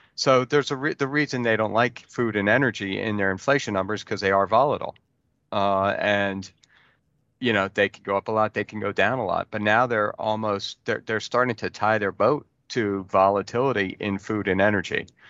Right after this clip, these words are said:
So, you know, they may be thinking that, "Well, look, food and energy prices have started coming down. Maybe if we tell everyone that that's what we care about now, they'll think that inflation is coming down," but they can just as easily go up. And, like, we've seen crude, crude is now,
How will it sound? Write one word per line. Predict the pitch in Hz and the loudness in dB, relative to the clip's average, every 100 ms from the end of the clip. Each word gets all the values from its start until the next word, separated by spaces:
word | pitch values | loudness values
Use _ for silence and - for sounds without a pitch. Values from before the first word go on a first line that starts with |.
| - - | -20 -16
So, | - 123 110 104 - _ _ - | 0 4 4 2 -6 _ _ -4
you | 135 | 0
know, | 110 107 107 | 2 0 -2
they | 117 | -2
may | 117 117 123 | 2 0 0
be | 117 113 | -4 -6
thinking | - 120 117 113 104 | -4 -6 -4 -6 -4
that, | 104 98 98 95 | 2 2 2 -2
"Well, | - 95 | -4 -4
look, | 101 107 - | -2 -6 -6
food | 110 107 | -10 -6
and | 101 | 0
energy | 101 107 101 101 | 0 0 -4 -10
prices | - 101 95 - 90 | -4 -2 -2 -6 -4
have | 98 95 | -2 -2
started | - 101 98 - | -2 -2 -2 -4
coming | 98 95 | -4 -2
down. | 87 92 123 143 _ _ _ _ _ _ | 0 2 2 -2 _ _ _ _ _ _
Maybe | 98 101 101 101 | 0 0 0 -2
if | 98 - | -2 -2
we | 101 92 | -6 -6
tell | - 104 104 | 0 2 2
everyone | 98 98 104 98 | 2 -2 -2 -2
that | 80 | -2
that's | 85 98 - | 0 -2 -4
what | 101 | -10
we | |
care | 98 98 104 | -6 -2 -2
about | 110 123 | -2 -4
now, | 127 120 131 120 _ _ | -4 -4 -4 -4 _ _
they'll | 110 104 | -4 -4
think | - 104 | -2 -2
that | 95 98 | 0 0
inflation | 90 - 98 - 95 | 0 -2 -2 -4 -6
is | 92 | -6
coming | - 107 101 | -2 -2 -2
down," | 98 101 123 139 - - - | 0 2 2 -2 -10 -20 -8
but | - 113 | -2 2
they | 131 | 2
can | 135 123 | 0 -4
just | 107 110 104 | -4 -6 -6
as | 107 | -8
easily | 107 110 - 104 | -6 -6 -4 -4
go | 92 92 98 | -2 0 2
up. | 135 151 | 2 2
And, | 120 120 - | -2 -2 -2
like, | 117 - | -4 -4
we've | 131 147 | -6 -6
seen | - 202 | -4 -4
crude, | 165 - 120 139 - | -4 -2 0 0 -4
crude | 143 165 - | -4 -2 -2
is | 131 - | -2 4
now, | 123 117 117 | 6 6 4